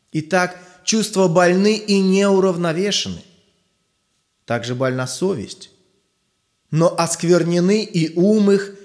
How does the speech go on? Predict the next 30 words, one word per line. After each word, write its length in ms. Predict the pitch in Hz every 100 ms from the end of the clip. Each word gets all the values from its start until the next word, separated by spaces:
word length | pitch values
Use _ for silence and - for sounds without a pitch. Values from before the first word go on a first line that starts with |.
| -
и 100 | 175
совесть», 640 | - - 233 165 139 - - - -
сказано 380 | - 151 143
в 80 | 143
послании 460 | 139 127 143 135 131
к 60 |
Титу 340 | - 147 143 147
один 300 | 135 123 120
пятнадцать. 640 | - - 165 120 - - - _ _ _ _ _ _ _ _ _
Совесть 600 | - - 208 185 180 -
либо 260 | 170 185 165
ошибочна, 1000 | 143 143 - 143 143 143 185 202 - - _ _ _ _
то 100 | 175
есть 180 | 165 -
привязана 480 | 160 160 160 156
к 60 | 147
тому, 340 | 151 147 156
что 160 | 160 -
есть 260 | 131 127 117
грех. 380 | 131 135 143 - - _ _ _ _ _ _ _ _
«Правда, 320 | 175 147 143
и 180 | 139 170
я 320 | 156 214 220
думал, 300 | 165 156 151
что 180 | 147 143
мне 160 | 147
должно 320 | 143 139 135 151
много 400 | 143 160 147 139
действовать 680 | 127 160 160 151 147 143 - - _ _
против 380 | 170 165 165